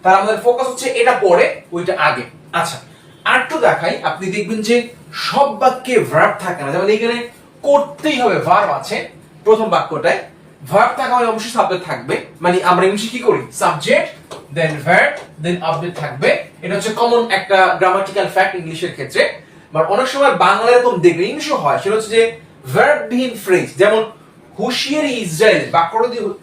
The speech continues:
বলতাম যে ইসরায়েল হুঁশিয়ারি করেছে, তাহলে ঠিক ছিল। এটা কোন টেন্স, not clear। এখানে বলছে just হুঁশিয়ারি ইসরায়েল। তার মানে এখানে এই পার্টে, মানে কমার পরে যে সেকেন্ড সেন্টেন্সটা দেখছি আমরা, এই দ্বিতীয় অংশটায় কোনো ভার্ব নেই, তার মানে এটা ফ্রেজ,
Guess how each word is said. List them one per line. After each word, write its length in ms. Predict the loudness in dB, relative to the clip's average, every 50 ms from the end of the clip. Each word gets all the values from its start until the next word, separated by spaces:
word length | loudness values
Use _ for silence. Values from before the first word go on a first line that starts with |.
| -16 -14 -8
বলতাম 400 | -4 -2 0 0 2 0 0 0
যে 80 | 0 0
ইসরায়েল 720 | 0 0 -2 -4 -4 -4 -2 -2 0 0 2 0 0 -2
হুঁশিয়ারি 380 | -4 -6 -6 -2 0 0 0 0
করেছে, 640 | -2 -2 0 2 4 4 2 2 0 -4 -4 -6 -6 -10 -18 -20 -20 -20 -4 2
তাহলে 200 | 4 6 6 6 4
ঠিক 200 | 2 -2 -6 -4
ছিল। 120 | -4 -4 -2
এটা 100 | -2 -4
কোন 380 | -4 0 2 2 2 2 2
টেন্স, 420 | 2 2 2 2 0 -4 -10 -14 -10 -4
not 300 | -4 -4 -4 -4 -6 -4
clear। 160 | -4 -2 -4 -4 -6 -12 -20 -20 -8 -4
এখানে 220 | -2 0 0 0
বলছে 220 | 2 2 2 2 2
just 260 | 0 -2 -4 -10 -10
হুঁশিয়ারি 600 | -8 -8 -6 -2 2 4 4 4 4 0 -6 -8 -10 -18 -20 -20 -20 -20 -20 -18 -10 -8
ইসরায়েল। 340 | -6 -4 0 2 2 4
তার 100 | 4 4
মানে 120 | 4 2 -2
এখানে 580 | -2 -2 -4 -4 -2 0 2 2 0 0 -4 -6 -2
এই 240 | 0 2 2 2 2
পার্টে, 320 | 2 2 2 2 0 -2 -4
মানে 160 | -6 -6 -8
কমার 500 | -8 -2 2 2 4 6 6 4 4 4
পরে 200 | 2 2 2 2
যে 80 | 0
সেকেন্ড 400 | -2 -4 -4 -4 -4 -4 -4 0
সেন্টেন্সটা 420 | 2 2 2 2 0 -2 -2 -2 -2
দেখছি 300 | -2 -4 -6 -6 -8 -8
আমরা, 380 | -8 -4 0 2 2 2 0 -4 -12 -20 -20 -20 -20 -20 -20 -6 -2
এই 140 | -2 0 0
দ্বিতীয় 440 | 0 0 -2 -2 -2 -2 0 2 4
অংশটায় 560 | 4 4 2 -2 -6 -2 2 2 2 2 0 -4 -10 -16 -4
কোনো 240 | 0 2 2 4 2
ভার্ব 340 | 2 2 2 2 2 2 0
নেই, 140 | -2 -4 -2
তার 120 | 0 0
মানে 120 | 2 2 0
এটা 220 | 0 -2 -4 -4 -2
ফ্রেজ, 380 | -2 0 0 0 -2 -4 -8